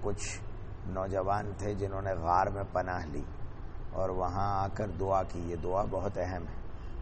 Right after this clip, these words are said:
ربنا آتنا من لدنک رحمہ وہیئ لنا من امرنا رشدا۔ ہر قسم مصیبت کے وقت میں یہ دعا بہت اہم ہے۔ ربنا آتنا من لدنک رحمہ وہیئ لنا من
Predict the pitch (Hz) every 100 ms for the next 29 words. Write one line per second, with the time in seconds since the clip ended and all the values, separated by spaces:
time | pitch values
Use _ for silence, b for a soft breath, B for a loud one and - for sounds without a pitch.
0 | - 95 101 98 104 113 113 107 98 95
1 | - 98 98 107 120 95 92 90 98 101
2 | 95 87 98 - 73 - - - - -
3 | - 80 87 92 92 92 120 - 92 90
4 | 95 104 98 95 92 107 90 71 95 101
5 | 87 82 - 73 55 - - - - -
6 | - - 101 - 110 - 101 101 95 98
7 | 101 101 110 - 95 95 - 98 98 98
8 | 95 92 95 98 92 92 85 85 - -
9 | - - - - - - 87 98 101 101
10 | 101 101 98 98 98 95 101 104 98 95
11 | 95 95 90 101 92 90 90 98 - 64
12 | - - B B B - 98 92 90 92
13 | 120 - 92 92 101 101 95